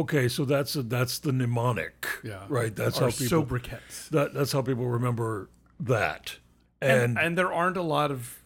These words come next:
Speaker 2: I
Speaker 1: there,
Speaker 2: mean,
Speaker 1: we're the only
Speaker 2: we're
Speaker 1: ones.
Speaker 2: the only ones, right? As far as,
Speaker 1: There
Speaker 2: like, professionals
Speaker 1: are,
Speaker 2: go.
Speaker 1: there are, there are, uh, uh, m-, men married to men
Speaker 2: Who do podcasts.
Speaker 1: who do cinema podcasts,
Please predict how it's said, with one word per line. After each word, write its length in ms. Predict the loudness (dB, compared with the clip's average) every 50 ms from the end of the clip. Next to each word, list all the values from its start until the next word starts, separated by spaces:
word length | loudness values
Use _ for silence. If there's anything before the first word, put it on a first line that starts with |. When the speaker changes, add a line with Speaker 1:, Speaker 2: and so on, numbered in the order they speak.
| -10 -4
Speaker 2:
I 40 | 2
Speaker 1:
there, 220 | 4 4 4 4
Speaker 2:
mean, 180 | 0 -2 -2 0
Speaker 1:
we're 140 | 2 2 4
the 120 | 4 2
only 140 | 2 0 -2 -4
Speaker 2:
we're 80 | -6
Speaker 1:
ones. 180 | -4 -4 -2 -2
Speaker 2:
the 60 | -2
only 120 | -2 -2 -2
ones, 380 | -4 -4 -6 -8 -8 -4 0
right? 320 | 2 2 2 0 -6 -12 -12
As 60 | -10
far 180 | -6 -4 -4 0
as, 80 | 4
Speaker 1:
There 120 | 6 8 8
Speaker 2:
like, 80 | 8
professionals 600 | 6 4 4 6 6 6 6 4 0 -2 -4 -4 -4
Speaker 1:
are, 40 |
Speaker 2:
go. 240 | -6 -6 -6 -6 -10 -6
Speaker 1:
there 280 | 0 2 2 2 2 0
are, 320 | 0 0 2 2 0 0 -4 -6 -10 -12 -14 -16 -18 -18 -18 -18 -20 -20 -16 -12
there 320 | -4 2 2 2 4 4
are, 440 | 4 4 4 6 6 4 2 0 -2 -8 -12 -8
uh, 340 | -4 -4 -2 -2 -4 -6
uh, 400 | -8 -8 -6 -4 -4 -4 -6 -8 -10
m-, 640 | -6 -4 -2 -2 -2 -2 -4 -6 -8 -8 -4 -2 0
men 340 | 2 2 4 4 2 2 2 2
married 320 | 4 4 4 2 2 -2
to 100 | -4 -4
men 420 | -4 -2 -2 -2 -2 -2 -4 -6 -8 -12 _ _ _ _ _ -6
Speaker 2:
Who 160 | -4 -2 0
do 140 | 0 0 0
podcasts. 340 | 0 0 0 0 0 0
Speaker 1:
who 100 | 0 2
do 200 | 4 4 4 4
cinema 340 | 4 2 0 0 0 0 0
podcasts, 840 | 0 0 -2 -2 -2 -4 -4 -4 -4 -4 -4 -6 -8 -8 -10 -12 -12